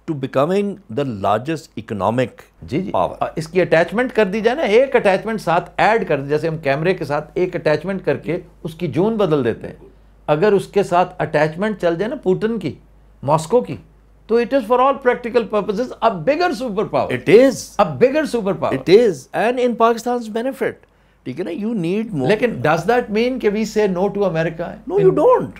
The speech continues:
Speaker 1: The re-, देखिए, the relationship, bilateral relationship पे तो कभी भी, अ, मैंने तो जितनी दफ़ा खान साहब, अ, की बात सुनी है, even in, अ, meetings, right, with the close members,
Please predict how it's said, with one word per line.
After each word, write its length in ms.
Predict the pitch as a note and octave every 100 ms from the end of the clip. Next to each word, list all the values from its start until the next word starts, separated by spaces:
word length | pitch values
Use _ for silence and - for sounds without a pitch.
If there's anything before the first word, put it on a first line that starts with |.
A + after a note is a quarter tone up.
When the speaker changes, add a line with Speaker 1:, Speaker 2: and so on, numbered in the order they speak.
| - _ _ _ _ _ -
Speaker 1:
The 80 | A#2+
re-, 400 | A2+ B2 - -
देखिए, 240 | A#2+ C4
the 140 | A#3+ D#3
relationship, 600 | C#3 A#2 A#2 F#3+ F#3+ A3
bilateral 500 | C3+ A2 G#2 G#2 F3 D3+
relationship 520 | A2 F#2+ C#3+ C#3+ D#3+ E3
पे 100 | F3
तो 140 | F3
कभी 340 | F3+ B2+ A#2 E3+
भी, 480 | E3 D#3 C3+ E3 G#3 _ _ _ _
अ, 120 | G#2+ A2+
मैंने 320 | G#2+ A#2 F3+
तो 120 | F3+
जितनी 280 | D3 D#3+ A3
दफ़ा 220 | G3 F3
खान 220 | C3+ G#2
साहब, 280 | G2+ G2+ G2+
अ, 40 | - - - F#2+ F#2 F2+ - _ -
की 60 |
बात 220 | F#2 D2+ D#2
सुनी 280 | F#2 D#2
है, 140 | D2+ F#3+
even 240 | G#3 G#3+
in, 260 | A3 G3+ F#3
अ, 960 | F3 E3 D3+ C#3+ B2+ B2 A2+ G#2+ G2+
meetings, 580 | G2+ A2+ C#3 D#3 - - _ _ -
right, 220 | G2 B2 C#3+
with 320 | C3 C3 A#2
the 480 | A#2+ A#2 A2+ A2 G#2+ - -
close 300 | E3+ D#3+ A#2+
members, 360 | F#2+ D#2 C3